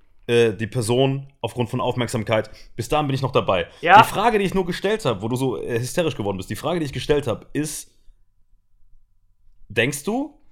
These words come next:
Speaker 1: dass man nur wegen Aufmerksamkeit dann auch nicht nur sich identifiziert, soweit war ich, da gestehe ich dir auch ein, würde ich wahrscheinlich als Kind dann auch machen, um dazuzugehören, aber w-, würde man dann so weit gehen, um diese, um sich zu identifizieren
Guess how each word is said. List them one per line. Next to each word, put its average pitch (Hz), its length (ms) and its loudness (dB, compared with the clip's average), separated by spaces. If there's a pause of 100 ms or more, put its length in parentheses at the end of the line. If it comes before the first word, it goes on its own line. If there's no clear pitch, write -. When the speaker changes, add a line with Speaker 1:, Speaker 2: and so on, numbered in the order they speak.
(200)
Speaker 1:
dass 135 240 -2
man 175 320 -4
nur 156 240 0
wegen 151 180 -2
Aufmerksamkeit 135 800 -4 (280)
dann 123 160 -2
auch - 440 -6
nicht 135 380 -2
nur 156 100 -2
sich 123 120 -2
identifiziert, 104 580 -2
soweit 113 240 0
war 175 160 6
ich, 226 60 -4
da 117 100 -4 (120)
gestehe 120 320 -4
ich 139 60 -2
dir 123 140 0
auch 113 80 -2
ein, 175 180 0
würde 151 140 -2
ich 120 60 -6
wahrscheinlich 123 280 -4
als - 120 -8
Kind 139 160 -2
dann 113 100 0
auch 139 200 -2
machen, 165 220 0
um 143 80 -6
dazuzugehören, 165 680 -2 (320)
aber - 440 -4 (300)
w-, 107 320 -10 (100)
würde 127 400 2
man 180 160 0
dann 131 140 -2
so 151 200 0
weit 147 220 0
gehen, 147 200 -2
um 120 120 -4
diese, 107 400 0 (460)
um 120 140 -2
sich 123 200 -2
zu 135 80 -4
identifizieren 135 920 -4